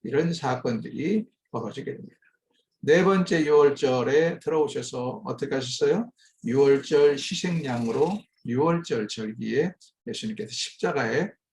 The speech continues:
달려 돌아가시게 된 것입니다. 십자가에 달려 돌아가셨다. 이렇게 해서 네 번의 유월절을 예수님이 지켰는데 세 번은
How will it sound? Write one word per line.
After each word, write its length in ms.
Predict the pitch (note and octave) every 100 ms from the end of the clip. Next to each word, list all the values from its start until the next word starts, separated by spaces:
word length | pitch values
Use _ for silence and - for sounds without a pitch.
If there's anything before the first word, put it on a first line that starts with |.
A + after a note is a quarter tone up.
| _
달려 520 | - A#2 A2 A2 E3+ - _ -
돌아가시게 720 | - A#2 G#2+ - A2+ A2 A#2 - _ _
된 140 | A2+ G#2
것입니다. 360 | - - - _ - - _ _
십자가에 460 | - - - A2 B2+ A#2+
달려 380 | A#2+ C#3 F3+ -
돌아가셨다. 800 | - - - - _ - - _ _ _ _ _ _ - -
이렇게 280 | B2 A2 A2+
해서 360 | - D3 E3+ _ _ _
네 240 | A#2+ A#2+
번의 400 | A#2 A#2+ B2+ C#3+
유월절을 1400 | B2+ B2 - - - _ _ _ _ _ _ - B2 F#3+ -
예수님이 380 | - - A#2+ D#3+
지켰는데 600 | D#3+ - A#2 G#2 D#3 F#3
세 340 | - - C#3+
번은 720 | B2 B2 B2 B2+ C#3+ D3 D#3